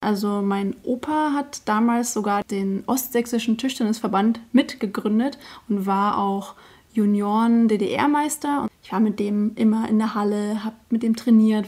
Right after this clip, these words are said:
Das ist quasi so ein Teil meiner Identität oder einfach auch von, von meiner Familie, ne? Viele erkennen mich auch und sagen dann, "Das ist die Enkelin vom Heinz."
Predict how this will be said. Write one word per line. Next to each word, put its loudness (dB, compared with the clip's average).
Das -6
ist -2
quasi 0
so 6
ein 6
Teil 4
meiner 6
Identität 4
oder 0
einfach -2
auch -4
von, -4
von -4
meiner 0
Familie, 4
ne? -2
Viele -2
erkennen -2
mich -2
auch -6
und -4
sagen -6
dann, -8
"Das -6
ist -14
die -16
Enkelin 2
vom -2
Heinz." 2